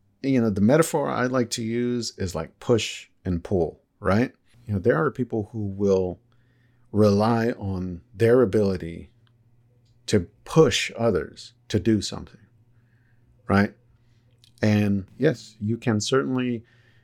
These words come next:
kind of push and, and point to something that needs to be done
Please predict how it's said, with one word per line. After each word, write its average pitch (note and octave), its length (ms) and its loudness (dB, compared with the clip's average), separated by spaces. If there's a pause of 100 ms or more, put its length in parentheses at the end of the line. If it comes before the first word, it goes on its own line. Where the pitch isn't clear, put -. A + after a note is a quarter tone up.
kind A2 160 -2
of F2+ 160 -6
push - 420 0 (100)
and, F2+ 320 -4 (100)
and E2+ 280 -10
point D3+ 340 2
to G2 400 -4 (840)
something A2 560 0
that F#2+ 260 -2
needs A2+ 200 0
to - 80 -8
be G#2 120 -2
done F#2+ 460 -2